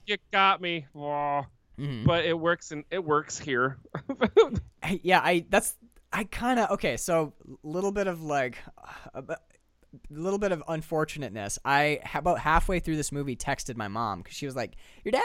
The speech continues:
Speaker 2: and I want a movie to watch." I'm like, "Oh my God, I'm watching one right now. You're gonna fucking love it. You gotta watch Widows. It's so
Speaker 1: Won't
Speaker 2: good."
Speaker 1: spoil you on Widows?
Speaker 2: Uh, yeah.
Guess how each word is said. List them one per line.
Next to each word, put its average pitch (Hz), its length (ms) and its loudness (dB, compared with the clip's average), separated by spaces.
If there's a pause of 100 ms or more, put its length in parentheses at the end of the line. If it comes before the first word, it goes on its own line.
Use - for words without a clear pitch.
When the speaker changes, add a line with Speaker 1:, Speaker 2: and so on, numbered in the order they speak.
(120)
Speaker 2:
and 392 100 2
I 415 40 2
want 427 240 2
a 381 40 -4
movie 392 280 6
to 339 80 0
watch." 302 300 2
I'm 175 60 -4
like, 156 160 0 (120)
"Oh 180 100 6
my 156 140 4
God, 143 300 4
I'm 143 60 -2
watching 170 320 6
one 170 180 2
right 165 180 4
now. 143 340 2 (280)
You're 180 120 -4
gonna 165 180 -2 (100)
fucking 160 320 -4
love 151 180 2
it. 113 100 -4
You 127 60 -2
gotta 151 160 6
watch 135 240 4
Widows. 127 360 0
It's - 140 -8
so 123 400 -2
Speaker 1:
Won't 123 300 -2
Speaker 2:
good." 117 80 -4
Speaker 1:
spoil 101 320 6
you 110 240 4
on 98 240 2
Widows? 95 600 4 (480)
Speaker 2:
Uh, 131 160 2 (240)
yeah. 127 320 6